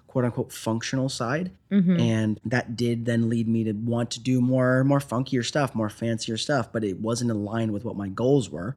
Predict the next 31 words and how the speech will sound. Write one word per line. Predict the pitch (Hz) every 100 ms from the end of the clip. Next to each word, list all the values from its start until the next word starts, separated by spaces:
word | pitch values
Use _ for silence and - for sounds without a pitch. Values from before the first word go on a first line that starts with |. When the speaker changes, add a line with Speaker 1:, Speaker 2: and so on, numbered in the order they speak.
| _
Speaker 1:
right? | 113 117
I | 117
wanted | 110 110 117 107
to | 117 113
be | 104 107
stronger. | - 101 107 123
I | 123
wanted | 107 107 101
to |
look, | 107 107 -
I | 113 123
had | 117
body | 101 107
composition | 113 127 120 120 -
goals | 120 117 143
Speaker 2:
Mm-hmm. | 185 190 180 170 170
Speaker 1:
and | 113
I | 113
wanted | 110 110 110 110
to | - 117
build | 107 117 117
muscle. | 143 151 110 98
And | 107 104 104 - -
I | 117
think | 135 135
I |
just | 127 123 -
kinda | 123 113
got | 110 110 -
out | 117 117
of | 113 107 98